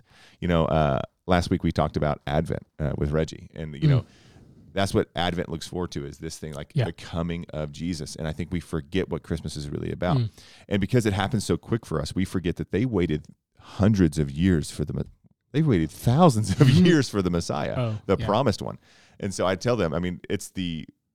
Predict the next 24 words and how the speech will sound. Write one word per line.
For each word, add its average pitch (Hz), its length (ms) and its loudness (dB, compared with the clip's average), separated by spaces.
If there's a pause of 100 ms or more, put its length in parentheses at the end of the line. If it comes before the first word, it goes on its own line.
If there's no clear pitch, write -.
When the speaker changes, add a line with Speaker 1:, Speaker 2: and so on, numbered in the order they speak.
(120)
Speaker 1:
classic, 85 500 -6
you 80 80 -6
know, 76 60 -6
dad's 76 280 -4
a - 40 -18
pastor 73 500 -4
and 71 160 -8
they're 71 140 -2
all 71 100 0
rolling 71 180 -2
their 69 120 2
eyes 80 160 4
at 71 160 4
me. - 120 0
Speaker 2:
<laughs> 160 360 -4
Speaker 1:
"Dad, 87 260 6
we 92 100 2
know." 90 140 2
And 85 60 0
I'm 85 40 -2
like, 85 140 -6
"No, 120 160 -4
like, - 280 -8
listen, - 280 -2